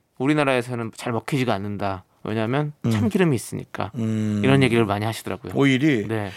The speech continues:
Speaker 2: 그래, 뭐 다른데 오일 맛있는 거가 여러 군데가 뭐 여러
Speaker 1: 있어봤자.
Speaker 2: 제품으로 들어오지만
Speaker 1: 네.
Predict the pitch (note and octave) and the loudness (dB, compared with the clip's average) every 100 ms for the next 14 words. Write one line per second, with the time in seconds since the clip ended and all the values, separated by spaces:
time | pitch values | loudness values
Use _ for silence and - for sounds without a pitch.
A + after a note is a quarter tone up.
0 | - - B3+ F#3+ G3+ F#3 D#3+ D#3+ C#3 B2+ | -4 4 6 8 6 6 4 2 2 0
1 | F3 F#3 G3 F#3 E3+ D3+ E3 D3+ B2+ D#3 | 0 2 4 6 4 4 4 4 2 0
2 | F3 F3 D#3+ D3 B2 D#3 E3+ E3 D3 C#3+ | -4 -2 0 0 0 -2 -2 -2 0 -2
3 | A#2 C3+ C3+ B2+ B2 C#3+ D3 C#3 B2 D3 | -4 -4 -2 0 0 2 2 2 2 2
4 | B2 A2+ D3+ D3 A2+ D3+ F3+ A#2+ A2 | 2 2 0 0 0 2 2 2 0